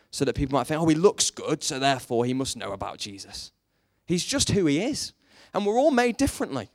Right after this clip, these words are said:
And we're all made differently for a reason. But we can all have that spiritual boldness and that spiritual edge, just as John did.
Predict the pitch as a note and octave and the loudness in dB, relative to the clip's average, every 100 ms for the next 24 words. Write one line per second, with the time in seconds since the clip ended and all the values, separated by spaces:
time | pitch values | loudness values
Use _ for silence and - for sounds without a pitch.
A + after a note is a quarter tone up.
0 | _ _ - G3 A3 C#4+ C4 A#3 G3+ A#3 | _ _ -8 -2 0 2 2 2 2 2
1 | - F#3+ G3 B3 F#3+ G#3 G#3+ F#3 A#2+ - | 0 -4 -4 0 2 2 2 -2 -6 -12
2 | _ - - G#3 G#3+ A3+ A3 A#3+ B3+ A3+ | _ -20 -2 2 4 4 6 10 10 8
3 | F3 C3+ D3 A#2 - - F3+ D#3 D#3 C3 | 4 2 2 -2 -2 2 0 2 0 4
4 | D3+ D3+ C3 - C3 - - C3 - A#2 | 6 6 4 0 -2 -2 2 2 2 -4
5 | G2+ - - _ _ _ _ _ _ _ | -4 -6 -14 _ _ _ _ _ _ _
6 | _ _ _ _ _ _ - D#3 - C#3 | _ _ _ _ _ _ 0 0 2 0
7 | A2+ - C3+ C3 A2+ - _ _ _ - | -2 2 4 4 0 -8 _ _ _ -6
8 | G#2+ | -6